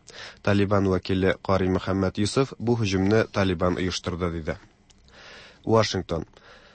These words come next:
акыш президентлыгына демократлар намзәте Барак Обама киләсе атнада сайлау алды көрәшен элекке көндәше Хиллари Клинтон белән бергә алып барачак.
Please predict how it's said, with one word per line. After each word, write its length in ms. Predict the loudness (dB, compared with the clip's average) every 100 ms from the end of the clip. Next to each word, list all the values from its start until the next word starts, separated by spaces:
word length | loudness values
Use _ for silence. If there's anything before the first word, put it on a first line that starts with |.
| _ _
акыш 340 | -2 0 0 -2
президентлыгына 680 | 0 2 2 2 2 2 2
демократлар 640 | 4 2 2 0 2 2
намзәте 540 | 2 2 2 2 0
Барак 360 | 2 4 2 2
Обама 440 | 0 2 2 2
киләсе 420 | 0 0 2 2 0
атнада 340 | 0 0 0
сайлау 360 | 0 -2 2 2
алды 160 | 0 -2
көрәшен 480 | 0 0 0 -2 -2 -4
элекке 280 | -4 -2 -2
көндәше 640 | 0 2 2 2 0 0
Хиллари 380 | 0 0 0 0
Клинтон 440 | 0 0 0 0 2
белән 260 | 2 2 0
бергә 300 | 0 2 2
алып 200 | 2 0
барачак. 500 | 0 0 0 -4